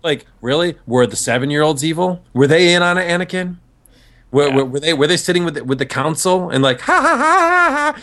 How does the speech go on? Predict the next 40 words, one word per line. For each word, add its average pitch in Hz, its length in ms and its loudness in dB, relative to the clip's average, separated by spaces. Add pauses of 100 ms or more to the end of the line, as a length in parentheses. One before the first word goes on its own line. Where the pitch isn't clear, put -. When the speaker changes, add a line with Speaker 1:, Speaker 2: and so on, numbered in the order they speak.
(120)
Speaker 1:
can 311 120 -4
I 330 80 2
have 359 100 0
a 339 40 -4
juice 311 260 -2
box? 339 320 2 (220)
Okay, 294 380 -2 (160)
now 294 120 2
how 285 200 2
are 339 80 4
we 349 80 2
gonna 320 180 -2
bring 302 220 -2
down 302 180 2
the 285 80 -2
Republic?" 262 600 -2 (220)
Like, 143 200 -2 (140)
Speaker 2:
<laughs> - 140 -8
Speaker 1:
were 143 120 4
they 170 280 2 (380)
plotting 214 320 2
it 202 140 -2
too, 208 180 -4
dude? 214 260 -4
When 143 140 -2
you 151 100 -2
murdered 156 300 2
the 156 80 -4
little 160 200 -2
children, 170 420 0
were 123 60 2
you 123 120 4
like, 101 160 2
"Good, 107 220 0
I'm 92 80 -4
making 107 260 -2
this 101 120 -2
a 95 60 0
better 98 240 0
place"? 90 520 -2